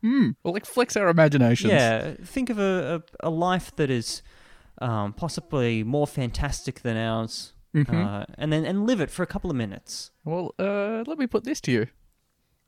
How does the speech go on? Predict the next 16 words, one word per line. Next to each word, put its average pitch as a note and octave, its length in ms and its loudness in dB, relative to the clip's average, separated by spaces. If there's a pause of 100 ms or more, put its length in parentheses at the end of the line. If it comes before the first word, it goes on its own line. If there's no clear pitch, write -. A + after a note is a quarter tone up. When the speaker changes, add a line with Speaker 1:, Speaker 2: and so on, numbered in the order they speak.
(120)
Speaker 1:
Can F3+ 220 0
you E3+ 100 2
imagine E3 420 2
life D#3 380 0
more E3 220 2
fantastic E3+ 640 0
than F#3 120 -4
living F#3+ 220 -4
in F#3+ 80 -2
Brisbane? G#3 380 -2 (680)
Speaker 2:
Ah, A2 520 2
look, A2 220 -2
perish A#2 340 4
the G#2 80 -6
thought. G2 320 -6 (240)
Speaker 1:
Mm-hmm. D3+ 220 4